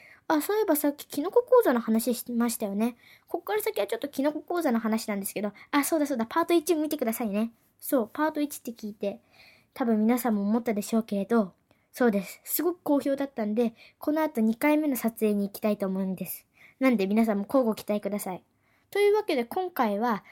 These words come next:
東大寺の大仏にどうやって、今、今でもない昔の技術でつけたのかということを調べました。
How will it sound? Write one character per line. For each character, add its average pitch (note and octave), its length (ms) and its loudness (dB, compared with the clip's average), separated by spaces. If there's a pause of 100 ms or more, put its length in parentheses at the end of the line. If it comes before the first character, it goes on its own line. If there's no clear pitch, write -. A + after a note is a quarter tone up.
(160)
東 A4+ 240 6
大 F4 200 6
寺 A#3 140 2
の G#3+ 60 4
大 A3+ 200 4
仏 A3+ 260 0
に G#3 140 2
ど D#4 160 8
う A#4 40 10
や G4+ 120 6
っ D#4 40 0
て、 D4 360 2 (320)
今、 C#4+ 500 2
今 D#4+ 240 6
で B3 100 4
も A3+ 240 4
な A#3+ 180 6
い G#3 180 2 (200)
昔 D4 360 2
の E4+ 120 0
技 D4 120 0
術 D#4 240 -2
で G#3+ 260 0 (420)
つ - 80 -4
け D4 140 2
た A3+ 120 2
の G#3 120 0
か C#4 340 2
と F#4 120 2
い F#4+ 80 4
う F#4+ 80 2
こ F#4+ 100 2
と F4+ 100 2
を D4 60 8
調 B3+ 160 0
べ B3 80 4
ま B3 220 2
し - 80 -6
た。 F3+ 220 0